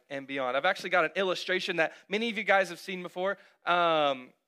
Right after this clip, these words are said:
I'm sure, but it's, it's a little, I think it's the best way to communicate what I'm talking to. I actually have this rope right here, um, and I'm gonna borrow this illustration from another pastor. This illustration's a little bit older than I am, so it was before my seventh birthday.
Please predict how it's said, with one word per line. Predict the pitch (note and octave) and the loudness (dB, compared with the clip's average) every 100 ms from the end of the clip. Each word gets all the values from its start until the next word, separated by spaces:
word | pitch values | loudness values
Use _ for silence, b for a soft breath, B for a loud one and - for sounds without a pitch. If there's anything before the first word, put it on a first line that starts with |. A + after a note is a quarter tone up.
| _ | _
I'm | F3 | -2
sure, | F3+ - F#3 G3+ | 0 -2 -2 -2
but | D#3 G3 F3 | 2 2 2
it's, | F#3+ F3+ - | -2 -4 -6
it's | F3+ | -6
a | |
little, | G3 G#3 G3+ F#3+ | -4 -4 -2 0
I | G3 | 0
think | A#3 A3 | -2 -6
it's | G#3+ | -4
the | G3 | -4
best | - F#3 F#3 | 0 0 -2
way | F3+ F#3+ | -4 -2
to | E3+ | -4
communicate | - F3 G3 F#3+ - E3+ | -6 -8 -8 -8 -4 -4
what | E3+ | -2
I'm | E3 | -2
talking | E3 G3+ G#3 D#3+ | -2 -4 -4 -6
to. | C3+ | 0
I | C#3+ | 0
actually | E3+ E3+ B B B | -2 -6 B B B
have | F3+ E3+ | 0 2
this | D#3 E3+ | -2 -6
rope | D3 F3+ G3 - | 0 2 2 0
right | D3 C3+ | 0 0
here, | C#3+ D3+ F#3 B B B | -2 -4 -4 B B B
um, | F3+ F3 E3 D#3 C#3+ A#2 _ _ _ _ _ _ _ _ _ _ _ _ - | 2 4 4 2 0 -8 _ _ _ _ _ _ _ _ _ _ _ _ -6
and | |
I'm | E3+ | -2
gonna | E3 | 0
borrow | D#3 - F3+ G3+ F#3+ | 0 2 4 4 2
this | E3+ - | -2 -4
illustration | F3+ F3 E3+ - E3+ E3 E3 | -2 -2 -4 -4 -4 -4 -4
from | F3 | -4
another | D#3 D#3+ E3 | -2 0 0
pastor. | E3 D3 D3+ | 2 0 0
This | E3 E3 | -6 -4
illustration's | G3+ F#3 F#3+ F3 F#3 | -4 -2 -2 -2 -4
a | E3 | -2
little | F3 G3+ | -2 0
bit | G3+ | 2
older | D#3+ F3+ F3 | 2 0 -2
than | D#3 | 0
I | D3 G3 E3 | 2 2 2
am, | C#3 D#3+ | 0 -4
so | - | -6
it | D#3+ | -8
was | D#3 | -8
before | D#3 - G3 A#3 | -12 -8 -4 0
my | E3+ C#3 | 0 -2
seventh | - C#3+ C3+ C3 | 0 -2 -2 -10
birthday. | - C3 - B2+ B2+ | -8 -8 -8 -6 -6